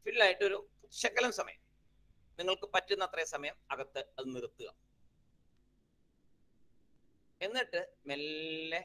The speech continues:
അത് പൂർണ്ണമായിട്ടും പുറത്തേക്ക് വിടുക. ഇങ്ങനെ ചെയ്യുമ്പോ ആ ബ്ലഡ് circulation,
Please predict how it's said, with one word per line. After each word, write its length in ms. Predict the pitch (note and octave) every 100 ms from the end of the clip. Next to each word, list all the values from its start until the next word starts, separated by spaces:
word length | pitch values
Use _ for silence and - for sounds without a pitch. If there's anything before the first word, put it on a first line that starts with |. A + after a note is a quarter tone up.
| - C#3
അത് 100 | C#3+
പൂർണ്ണമായിട്ടും 1600 | - - C3+ D3 D#3 D#3+ D#3+ E3 E3 E3 E3 E3 E3+ - D#3
പുറത്തേക്ക് 320 | C#3 - D3
വിടുക. 200 | - _ _ _ _ _ -
ഇങ്ങനെ 200 | F#3 A#3+
ചെയ്യുമ്പോ 680 | - F3+ D#3+ F3+ D3 G2 - _ _ _ _ _ _ _ _ - - - _ _ _ -
ആ 240 | C#3+ D3 C#3+
ബ്ലഡ് 340 | C#3+ D#3 F#3
circulation, 840 | - F#3+ F3 - F3 F#3 - D3